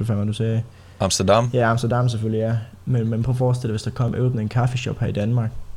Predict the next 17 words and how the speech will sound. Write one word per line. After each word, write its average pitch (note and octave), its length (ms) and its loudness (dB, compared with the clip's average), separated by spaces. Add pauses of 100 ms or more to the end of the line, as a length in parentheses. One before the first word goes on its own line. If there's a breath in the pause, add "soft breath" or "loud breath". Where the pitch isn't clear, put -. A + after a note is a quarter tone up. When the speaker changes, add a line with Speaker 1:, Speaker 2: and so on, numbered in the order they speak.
(400)
Speaker 1:
Sådan B2 220 -2
en A2+ 80 0
der. G2 160 0 (240)
Hvis, C3 180 0
hvis B2 260 -2
weed D3 240 4
blev C3+ 200 -2
lovligt, C3 500 0
sådan A2+ 240 -2
at G2+ 120 -2
du A#2+ 60 0
kunne A#2 140 -4
komme B2 200 0
ind C3 120 0
på A#2+ 140 -4
sådan A2 240 -2
en, G#2 140 -2